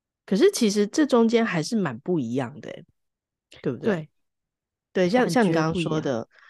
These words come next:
Speaker 1: 哦，如果你今天只是抱怨了一句，对不对？
Speaker 2: 对。
Speaker 1: “哦，今天心情好差。”或者我也可能抱怨说，“哦，今天高速公路又塞车了。”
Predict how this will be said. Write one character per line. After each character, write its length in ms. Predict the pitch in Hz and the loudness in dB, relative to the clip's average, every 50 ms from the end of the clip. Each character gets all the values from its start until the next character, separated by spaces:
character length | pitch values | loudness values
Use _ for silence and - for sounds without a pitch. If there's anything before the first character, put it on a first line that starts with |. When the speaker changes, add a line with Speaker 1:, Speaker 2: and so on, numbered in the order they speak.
| - - _ _ _ _ _ _ | -20 -20 _ _ _ _ _ _
Speaker 1:
哦， 160 | - 165 156 | -4 -4 -2
如 160 | 120 139 185 | 2 4 4
果 100 | 208 202 | 4 4
你 60 | 180 | 4
今 100 | 160 165 | 2 0
天 140 | 170 175 190 | 0 0 0
只 100 | 180 139 | -2 -4
是 320 | 135 - 185 185 160 147 - _ _ _ - | -6 -4 -4 -2 -4 -4 -6 _ _ _ -2
抱 180 | 208 170 156 | 0 2 2
怨 180 | 160 180 165 156 | 4 4 2 2
了 100 | 147 127 | 2 0
一 120 | 113 113 | -2 -2
句， 260 | - - - - 131 | -6 -6 -6 -6 -4
对 160 | 123 - 143 127 | -4 -4 -4 -6
不 80 | 117 165 | -6 -6
对？ 280 | - 139 107 - - - _ _ _ | -6 -6 -6 -6 -8 -14 _ _ _
Speaker 2:
对。 140 | - 202 190 - | -8 -8 -8 -8
Speaker 1:
“哦， 140 | 143 127 123 | -8 -10 -10
今 100 | - 156 | -8 -6
天 100 | 156 156 | -6 -6
心 180 | 165 - 180 170 | -4 -2 -2 -2
情 120 | 180 175 | -2 -2
好 160 | 160 156 117 110 | -2 -4 -6 -6
差。” 300 | - - 131 120 113 113 | -8 -10 -10 -8 -4 0
或 120 | - 220 | 2 2
者 120 | 220 220 220 | 4 6 6
我 140 | 202 180 180 | 6 6 6
也 60 | 180 | 4
可 160 | - - 196 | 4 2 0
能 140 | 147 139 139 170 | 0 0 -2 -2
抱 180 | 196 180 170 | 0 0 2
怨 160 | 175 170 156 | 2 0 0
说 160 | 160 175 175 - _ - - - - _ | -2 -4 -8 -10 _ -20 -20 -20 -18 _
，“哦， 160 | - 170 147 - | -10 -10 -10 -6
今 160 | - 170 170 180 | -4 -4 -2 0
天 180 | 180 180 180 | 0 -2 -2
高 160 | 185 - 156 | -2 -2 -2
速 100 | 151 175 | -2 0
公 120 | 165 170 151 | 0 2 2
路 140 | 151 151 147 | 2 2 2
又 160 | 139 123 123 | 2 2 0
塞 220 | - - 123 113 120 | -2 -4 -6 -6 -8
车 180 | - - - | -8 -8 -6
了。” 260 | 101 73 80 78 - | -6 -4 -6 -6 -8